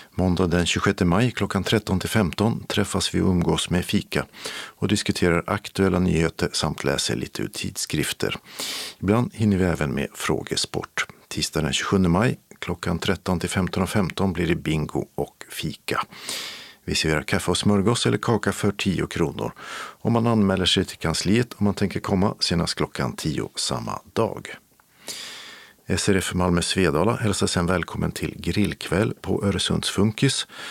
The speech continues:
före detta Handikappbadet, lördag den första juli klockan arton.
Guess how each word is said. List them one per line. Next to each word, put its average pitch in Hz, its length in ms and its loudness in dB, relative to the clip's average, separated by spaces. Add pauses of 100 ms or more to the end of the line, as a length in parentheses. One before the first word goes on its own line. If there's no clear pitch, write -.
(140)
före 90 160 0
detta 85 260 0
Handikappbadet, 92 960 0
lördag 85 380 0
den 80 200 2
första - 360 -2
juli 76 360 0
klockan - 400 -6 (100)
arton. - 520 -2